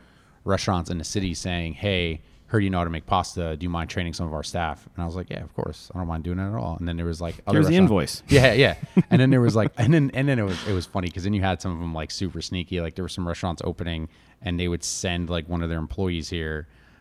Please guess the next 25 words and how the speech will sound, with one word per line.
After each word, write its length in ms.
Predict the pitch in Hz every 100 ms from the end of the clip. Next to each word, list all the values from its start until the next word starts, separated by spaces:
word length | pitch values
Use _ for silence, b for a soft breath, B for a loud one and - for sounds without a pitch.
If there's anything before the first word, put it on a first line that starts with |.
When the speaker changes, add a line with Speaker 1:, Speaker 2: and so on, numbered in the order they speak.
| b
Speaker 1:
to, 120 | -
like, 400 | 87 85 80 - _ _
stage. 760 | - - 92 82 76 71 - - -
Speaker 2:
Right. 240 | 78 78 -
Speaker 1:
And 160 | 104 101
I'm 140 | 95
like, 300 | 95 87 82 _ -
"Dude, 200 | 98 92
I 100 | 87
know 160 | 95 92
who 100 | 82
you 140 | 73
work 200 | 73 76
for. 340 | - 85 78 78
Speaker 2:
Mm-hmm. 220 | 95 98
Speaker 1:
Like, 200 | 104 - 92
um, 120 | 98
you're 120 | 101
not 160 | 90 -
staging 340 | - 80 -
here, 140 | - - -
<laughs> 140 | 151
man. 260 | - - 175
Speaker 2:
Yeah. 80 | 113
Speaker 1:
Like, 200 | 120 107